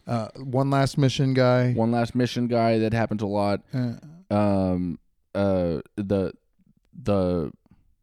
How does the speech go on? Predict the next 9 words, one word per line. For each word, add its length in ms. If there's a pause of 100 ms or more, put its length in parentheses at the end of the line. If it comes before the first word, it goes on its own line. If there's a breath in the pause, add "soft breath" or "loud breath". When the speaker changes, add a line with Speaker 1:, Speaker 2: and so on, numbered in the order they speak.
(280)
Speaker 2:
Easter 400
egg 220
thing, 460 (340)
Speaker 1:
Yeah, 260
yeah, 260
like, 120
Speaker 2:
explaining 640
Speaker 1:
have 240
to 100